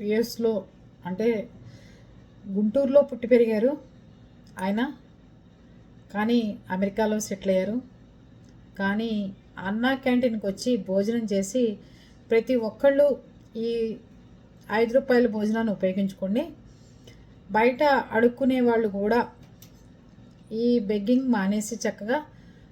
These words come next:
అన్నా క్యాంటీన్లో భోజనం చేయండి అని చెప్తున్నారు. ఫండ్స్ ఏమన్నా ఇస్తే తీసుకున్నా కూడా బాగుంటుంది అని చెప్తున్నారు. అలాగే నేను చెప్పేది ఏంటంటే, తెలుగుదేశం కార్యకర్తల పిల్లల పెళ్ళిళ్ళని, లేకపోతే వాళ్ళ,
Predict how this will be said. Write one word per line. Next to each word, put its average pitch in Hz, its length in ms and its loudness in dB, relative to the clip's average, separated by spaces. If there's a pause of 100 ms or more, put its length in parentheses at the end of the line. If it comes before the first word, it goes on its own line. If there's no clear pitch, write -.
(120)
అన్నా 226 220 0
క్యాంటీన్లో 226 560 -2
భోజనం 190 460 -2 (100)
చేయండి 196 280 0
అని 233 120 2
చెప్తున్నారు. 185 560 -6 (360)
ఫండ్స్ 247 320 2
ఏమన్నా 262 260 2
ఇస్తే 226 300 -2
తీసుకున్నా 226 480 -6
కూడా 208 200 -2
బాగుంటుంది 190 580 -6
అని 202 100 -4
చెప్తున్నారు. 180 420 -8 (1080)
అలాగే 226 640 4
నేను 233 240 0
చెప్పేది 220 320 2
ఏంటంటే, 202 720 0 (720)
తెలుగుదేశం 262 560 2
కార్యకర్తల 240 640 0
పిల్లల 233 360 2
పెళ్ళిళ్ళని, 226 1000 -2
లేకపోతే 214 540 -2
వాళ్ళ, 196 580 0